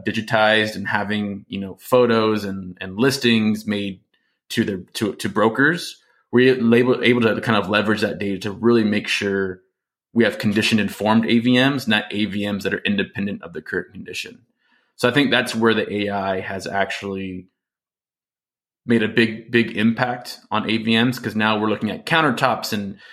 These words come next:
is that a General Electric versus a Viking stove? Is there, is there granite versus quartz? Like, we're able to understand so much of a home now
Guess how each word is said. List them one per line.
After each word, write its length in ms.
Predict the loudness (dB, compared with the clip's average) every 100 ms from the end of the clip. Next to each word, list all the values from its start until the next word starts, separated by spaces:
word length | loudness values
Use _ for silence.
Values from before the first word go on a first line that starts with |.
| -20 _
is 140 | 0
that 160 | 2 2
a 200 | 2 0
General 320 | 2 4 4
Electric 480 | 4 2 2 0 0
versus 300 | 0 0 0
a 60 | 0
Viking 400 | 2 2 2 0
stove? 520 | 2 -2 -2 -6 -8
Is 120 | -4
there, 280 | 0 2 2
is 260 | 2 -2 -2
there 120 | -4 0
granite 460 | 2 2 2 0
versus 400 | -2 -4 -4 -12
quartz? 520 | -6 0 2 2 -2
Like, 120 | -2 0
we're 140 | 2
able 180 | 2 2
to 120 | 2
understand 520 | 4 2 2 0 -2
so 200 | -4 -2
much 220 | 0 -2
of 80 | -4
a 60 | -8
home 260 | -4 2
now 380 | 4 4 2 -2